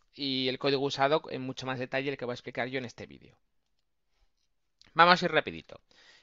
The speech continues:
El autómata celular, cada individuo puede tener cuatro posibles estados, ¿vale?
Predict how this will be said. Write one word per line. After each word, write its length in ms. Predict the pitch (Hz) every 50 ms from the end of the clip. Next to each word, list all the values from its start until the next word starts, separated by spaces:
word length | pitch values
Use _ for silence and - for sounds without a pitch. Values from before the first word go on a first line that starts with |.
| _ _ _ _
El 280 | 160 165 165 165 165 170
autómata 420 | 175 170 196 214 220 220 220 208
celular, 440 | - 202 196 185 185 190 202 220 -
cada 160 | - 170 156
individuo 440 | 151 151 151 151 170 180 190 185 175
puede 160 | - 175 165
tener 260 | - 170 175 180 170
cuatro 240 | - 156 147 - 139
posibles 480 | 139 - 143 - - 139 131 127 - 123
estados, 460 | 117 - - 87 76 73 73 - -
¿vale? 320 | - 113 120 143 175 196